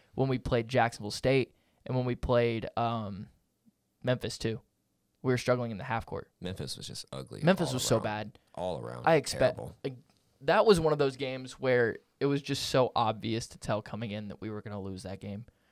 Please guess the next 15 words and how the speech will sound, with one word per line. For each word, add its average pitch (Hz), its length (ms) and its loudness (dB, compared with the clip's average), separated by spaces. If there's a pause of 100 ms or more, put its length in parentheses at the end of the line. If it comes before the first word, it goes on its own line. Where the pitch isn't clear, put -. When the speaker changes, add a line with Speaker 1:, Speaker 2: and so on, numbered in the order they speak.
(180)
Speaker 1:
Like, 120 140 -2
they 139 160 6
were 131 340 4 (120)
desperate 127 480 6
for 127 160 2
a 120 60 4
win. 120 480 0 (440)
They 131 80 2
had 127 120 4
lost, 120 340 6
like, 117 140 -4
four 123 300 2
in 123 60 2
a 110 60 0
row 117 460 2